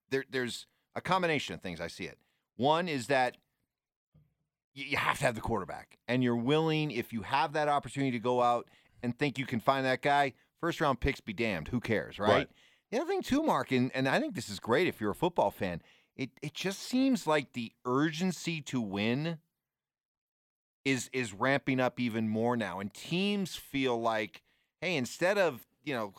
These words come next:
Speaker 1: h-, hoarding first-round picks with the idea of building something three, four, five years down the road, we gotta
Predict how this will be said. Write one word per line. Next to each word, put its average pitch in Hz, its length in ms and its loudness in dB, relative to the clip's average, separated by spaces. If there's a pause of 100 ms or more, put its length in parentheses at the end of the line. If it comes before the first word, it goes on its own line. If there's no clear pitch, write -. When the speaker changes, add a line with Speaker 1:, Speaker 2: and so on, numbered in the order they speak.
(120)
Speaker 1:
h-, - 160 -20
hoarding 147 580 -2
first-round 143 640 0
picks - 400 0
with 113 140 -8
the 123 100 -2
idea 143 420 0
of 104 120 -6
building 147 400 0
something 135 560 -2 (340)
three, 156 320 0
four, 156 340 2
five 151 380 2
years 143 220 -2
down 147 160 2
the 143 80 -2
road, 113 160 -2
we 147 100 -4
gotta 208 320 -2